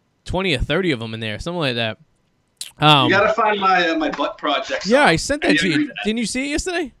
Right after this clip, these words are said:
Speaker 1: or last week?
Speaker 2: Nah. You sent it to me?
Speaker 1: Yeah, I found the, uh, file. I s-, I
Speaker 2: That
Speaker 1: sent,
Speaker 2: is
Speaker 1: I,
Speaker 2: good.
Speaker 1: I sent it in the group text, like, a little clip of it. I go, "Adam, look what I found."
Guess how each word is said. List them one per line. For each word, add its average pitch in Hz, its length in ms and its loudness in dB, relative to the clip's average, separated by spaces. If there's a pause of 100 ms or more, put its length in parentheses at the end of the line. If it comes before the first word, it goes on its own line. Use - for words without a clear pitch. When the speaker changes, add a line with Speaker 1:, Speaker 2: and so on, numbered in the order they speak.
(100)
Speaker 1:
or 226 220 4
last 240 260 2
week? 311 300 -6 (1000)
Speaker 2:
Nah. 127 320 -2 (320)
You 127 80 -20
sent 147 180 -4
it 185 40 -8
to 285 80 -4
me? 339 140 0 (480)
Speaker 1:
Yeah, 175 340 0
I 139 80 0
found 180 400 -4
the, 175 160 -2
uh, 160 200 0
file. 170 500 0 (880)
I - 80 -2
s-, - 140 -2
I 190 100 4
Speaker 2:
That - 100 -2
Speaker 1:
sent, 233 160 0
Speaker 2:
is - 60 -20 (100)
Speaker 1:
I, 180 60 2
Speaker 2:
good. 180 140 0
Speaker 1:
I 185 60 4
sent 226 240 2
it 240 80 0
in 226 60 -2
the 185 80 0
group 220 220 0
text, - 340 2
like, 156 120 -2
a 156 40 0
little 180 180 0
clip 202 240 -6
of 147 140 -6
it. 143 60 2
I 139 60 0
go, 147 180 0
"Adam, 175 260 2
look 160 120 -2
what 165 100 2
I 185 100 4
found." 123 380 -4